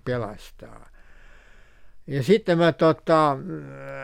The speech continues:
kaksi, kolme kertaa mä kävin siellä sisällä hakemassa näitä papereita ja, ja, tota, sain ne ulos. Ja viimeisellä kerralla, kun mä sitten tulin, äh, äh,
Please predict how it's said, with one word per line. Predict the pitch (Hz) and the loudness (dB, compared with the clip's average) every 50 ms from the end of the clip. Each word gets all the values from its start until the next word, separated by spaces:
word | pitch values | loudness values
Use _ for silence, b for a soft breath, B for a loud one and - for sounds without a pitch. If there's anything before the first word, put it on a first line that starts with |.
| 135 131 131 131 135 139 139 B B B B B B B B B B B B _ _ _ _ - 143 117 | -14 -14 -14 -14 -14 -14 -14 B B B B B B B B B B B B _ _ _ _ -12 -6 -2
kaksi, | - 175 185 - - - | -2 -2 -2 -2 -4 -2
kolme | - 170 180 180 165 151 | 2 2 4 4 2 0
kertaa | - - 160 180 175 151 123 110 - - 135 120 117 110 110 110 | 2 4 6 6 6 4 2 -2 -6 -6 -6 -4 -4 -4 -6 -8
mä | 117 120 131 123 | -8 -8 -8 -6
kävin | - 147 143 139 139 127 | -6 -6 -4 -4 -4 -6
siellä | - 135 123 123 123 | -6 -6 -6 -6 -6
sisällä | 113 - 208 226 165 - 175 156 143 139 127 | -6 -4 -4 -4 -4 -2 -2 -2 0 -2 -2
hakemassa | 135 151 147 - 147 131 120 127 113 - - 127 | -2 -4 -4 -4 -6 -6 -4 -6 -8 -10 -10 -10
näitä | 117 120 123 127 120 - - 117 | -10 -8 -8 -8 -8 -8 -10 -10
papereita | - - 170 185 - - 165 147 139 139 135 131 127 - - 135 | -8 -6 -6 -6 -4 -4 -4 -2 -2 -2 -2 -2 -4 -4 -4 -4
ja, | 131 131 127 120 113 b b b b b b b b b b b b b b b - | -4 -4 -4 -6 -8 b b b b b b b b b b b b b b b -18
ja, | 160 147 131 123 123 123 127 123 - - - | -14 -12 -12 -10 -8 -8 -8 -10 -10 -10 -8
tota, | - 123 120 107 - 131 123 | -6 -6 -6 -6 -6 -8 -8
sain | 113 - 139 135 135 127 123 | -6 -6 -4 -4 -4 -4 -6
ne | 123 123 | -6 -6
ulos. | 123 139 147 151 135 123 117 113 95 - | -4 -4 -2 -2 -2 -2 -4 -6 -8 -8
Ja | 135 139 | -6 -4
viimeisellä | 151 208 233 226 202 170 131 156 156 156 143 | -2 0 0 0 0 0 0 0 0 0 -2
kerralla, | - - 170 190 196 175 156 147 135 131 131 | -2 0 0 2 2 2 2 2 2 2 0
kun | - - 127 | -2 -4 -6
mä | 123 127 123 | -6 -6 -8
sitten | - - 143 - - 131 113 - | -8 -10 -10 -8 -8 -10 -8 -6
tulin, | - 185 220 214 202 185 170 156 139 139 | -4 -4 -2 0 2 2 2 2 0 -4
äh, | 139 - 127 127 123 202 b b b b b b b b b b - 202 147 127 127 120 | -10 -12 -12 -14 -14 -14 b b b b b b b b b b -20 -18 -16 -16 -14 -14
äh, | 113 104 | -14 -14